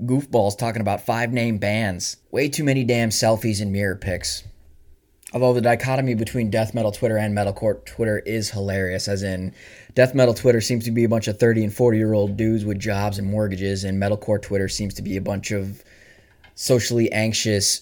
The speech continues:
twenty-two and twenty-five-year-olds. That's about it for today. You know, we like to keep these short, uh, couple nobodies. We don't really have a lot of interesting things to say, so we don't take up your time. But before we go, we are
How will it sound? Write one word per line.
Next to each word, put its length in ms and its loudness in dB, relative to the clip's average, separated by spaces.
twenty-two 500 0
and 100 -2
twenty-five-year-olds. 1160 -2
That's 160 4
about 240 6
it 160 2
for 80 2
today. 440 8
You 100 0
know, 80 0
we 80 4
like 160 2
to 60 -12
keep 240 -2
these 180 0
short, 440 2
uh, 300 -2
couple 200 -2
nobodies. 680 0
We 80 0
don't 100 2
really 180 2
have 120 -2
a 20 0
lot 160 2
of 80 -2
interesting 380 -4
things 220 -4
to 60 -6
say, 220 2
so 120 -4
we 80 0
don't 140 0
take 160 -2
up 60 -4
your 100 -8
time. 440 -4
But 60 0
before 260 4
we 100 6
go, 260 10
we 200 8
are 180 4